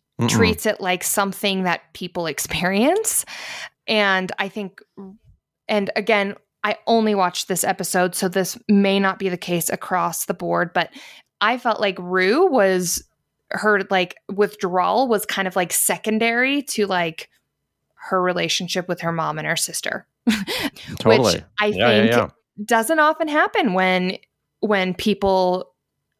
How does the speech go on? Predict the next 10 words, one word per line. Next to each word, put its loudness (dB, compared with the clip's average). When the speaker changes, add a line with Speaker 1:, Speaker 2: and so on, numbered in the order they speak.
Speaker 2:
with 0
addiction -2
are 0
represented -2
on -2
camera. -4
Like, 0
for 0
example, 2
our 2